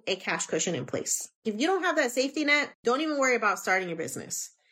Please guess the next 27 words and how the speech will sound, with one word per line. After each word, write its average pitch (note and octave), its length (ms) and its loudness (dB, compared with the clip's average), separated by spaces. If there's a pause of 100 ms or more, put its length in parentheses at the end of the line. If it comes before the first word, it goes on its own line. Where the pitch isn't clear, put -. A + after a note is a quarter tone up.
(160)
Literally, A3+ 400 4
put D4 260 2
your D#4 300 2
safety C4 400 -2
plan G#3+ 320 2
in G3 140 -6
place. - 540 -4 (520)
And A3+ 180 0
then C4+ 220 2
as A#3 180 -4
far C#4 200 4
as F4+ 100 0
pursuing D#4 380 -2
a B3+ 40 -2
side A3+ 220 2
hustle, A#3 500 2
when G3 200 -4
you A3+ 180 4
are, F#3+ 480 4 (220)
you F#3+ 60 -6
know, F3+ 80 -6
primary A#3 480 2
breadwinner G#3 580 2
and G3 220 -2
you're G3+ 160 0
a F#3+ 40 -2
mom G3+ 420 0